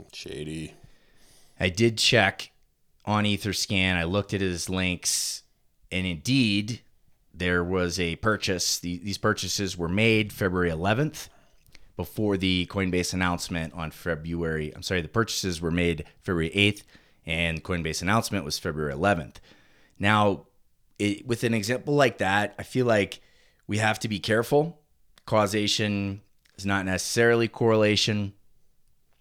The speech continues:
Speaker 2: Correlation is not necessarily causation, right? So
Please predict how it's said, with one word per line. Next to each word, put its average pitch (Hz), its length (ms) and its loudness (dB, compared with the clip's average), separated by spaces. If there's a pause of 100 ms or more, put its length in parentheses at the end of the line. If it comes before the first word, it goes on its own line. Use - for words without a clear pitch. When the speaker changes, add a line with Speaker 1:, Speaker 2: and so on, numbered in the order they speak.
(220)
Speaker 2:
Correlation 101 500 2
is 80 100 -6
not 98 180 -2
necessarily 104 420 0
causation, 98 560 2
right? 98 260 4 (300)
So 113 360 6